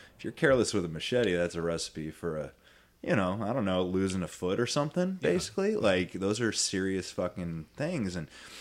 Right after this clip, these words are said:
Speaker 1: you gotta know what you're doing. There's technique involved, but you have to wield it with, with,
Speaker 2: Mm-hmm.
Speaker 1: with strength and, and certainty.
Speaker 2: Mm-hmm.
Speaker 1: You know, I think words are very much the same way, right?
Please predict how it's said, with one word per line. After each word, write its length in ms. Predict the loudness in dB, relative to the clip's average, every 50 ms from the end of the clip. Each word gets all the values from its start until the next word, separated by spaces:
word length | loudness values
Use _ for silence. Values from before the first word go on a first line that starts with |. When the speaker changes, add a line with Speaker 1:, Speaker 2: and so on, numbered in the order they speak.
| -18 -18 -20 _ -20 -12 -6
Speaker 1:
you 120 | -2 2
gotta 160 | 2 2 4
know 120 | 4 4 2
what 160 | 2 0 -2
you're 80 | -2
doing. 240 | 0 2 2 2 2
There's 180 | 0 0 -2 -2
technique 400 | -2 -2 -2 0 -2 -4 -2 -2
involved, 380 | -4 -2 0 0 0 0 0 -4
but 120 | -6 -6 -4
you 100 | -6 -4
have 240 | -4 -4 -6 -4
to 100 | -6 -6
wield 280 | -4 -4 -2 -2 -2 -4
it 100 | -6 -8
with, 240 | -10 -12 -14 -16 -18 -16
with, 340 | -14 -14 -14 -14 -16 -18 -20 _ _ -18
Speaker 2:
Mm-hmm. 320 | -18 -16 -16 -16 -14 -12
Speaker 1:
with 300 | -10 -10 -12 -12 -16 -20 -20 _
strength 840 | -10 -8 -6 -6 -6 -8 -10 -12 -8 -6 -4 -4 -4 -6 -6 -8 -10 -10
and, 220 | -8 -8 -10 -10 -14 -18 -20 -20 -20 _ _ -10
and 320 | -10 -10 -10 -12 -12 -8
certainty. 840 | -4 -2 -2 -2 -2 -2 -4 -6 -8 -8 -8 -8 -8 -8 -8 -10 -10 -12
Speaker 2:
Mm-hmm. 120 | -12 -12 -12 -14 -16 -20 -20 -16 -8
Speaker 1:
You 80 | -4
know, 60 | -4 -2
I 40 | -2
think 180 | -2 -4 -4
words 420 | -2 0 2 4 6 4 4 2 0
are 80 | -2
very 240 | 0 0 0 0 0
much 240 | 0 -2 -4 -6 -8
the 80 | -6 -4
same 440 | -4 -2 0 0 0 -2 -4 -6 -6
way, 380 | -4 -2 0 0 2 0 0 0
right? 340 | -2 -2 -2 -2 -2 -2